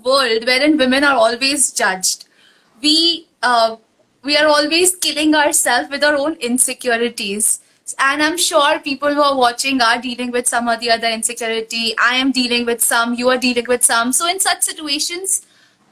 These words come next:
because of this conversation, I got the gist that you are really strong-headed. And you, you have a way to control your mind and get out of situations.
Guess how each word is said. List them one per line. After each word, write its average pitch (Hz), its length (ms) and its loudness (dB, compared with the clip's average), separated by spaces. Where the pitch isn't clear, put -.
because 285 800 0
of 240 180 -6
this 285 160 -2
conversation, 269 840 0
I 247 300 0
got 240 340 0
the 247 80 -12
gist 247 360 -2
that 240 200 -2
you 254 80 0
are 254 160 4
really 285 440 2
strong-headed. 226 1000 -2
And 247 240 0
you, 277 100 2
you 285 280 0
have 311 240 2
a 370 160 -2
way 277 240 0
to 330 100 -8
control 294 480 2
your 302 300 4
mind 226 420 -2
and 247 140 -2
get 247 180 0
out 254 220 2
of 302 80 0
situations. 214 880 -2